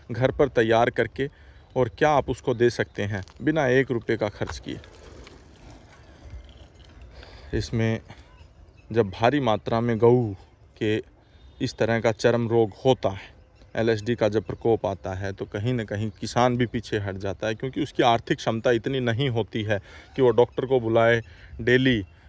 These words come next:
अंग्रेजी आधारित चिकित्सा करवाए, फिर डॉक्टर की फ़ीस, फिर उन दवाइयों की फ़ीस। तो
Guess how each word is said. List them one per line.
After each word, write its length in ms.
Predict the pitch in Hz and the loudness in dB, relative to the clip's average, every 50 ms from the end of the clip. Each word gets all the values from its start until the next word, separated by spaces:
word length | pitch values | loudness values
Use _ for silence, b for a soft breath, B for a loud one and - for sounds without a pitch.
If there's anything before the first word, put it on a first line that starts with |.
| b - | b -8
अंग्रेजी 440 | 113 120 123 127 127 123 117 131 120 | -4 0 2 4 4 4 4 4 2
आधारित 400 | 110 107 104 110 117 113 117 - | 4 2 2 2 0 0 0 -2
चिकित्सा 440 | - - - 127 - - - 123 117 | -8 -10 -10 -8 -8 -2 -2 -2 0
करवाए, 440 | - 113 107 104 107 107 104 107 | 0 -2 -2 0 2 2 2 2
फिर 180 | 104 - 113 104 | 0 -2 -2 0
डॉक्टर 320 | 98 98 101 - - 135 120 | 0 0 -2 -2 -4 -4 -4
की 160 | 110 123 - | -2 -4 -4
फ़ीस, 300 | 107 - 117 110 110 104 | -4 -4 -4 -4 -4 -4
फिर 160 | - - 110 104 | -4 -4 -2 -2
उन 160 | 113 117 110 | -2 0 0
दवाइयों 420 | 107 98 101 104 107 120 123 120 110 | 0 2 2 2 2 0 0 -2 -2
की 100 | 117 113 | -4 -6
फ़ीस। 280 | - - 117 120 - - | -4 -4 -6 -6 -6 -4
तो 220 | - 139 147 143 | -2 -2 -2 -2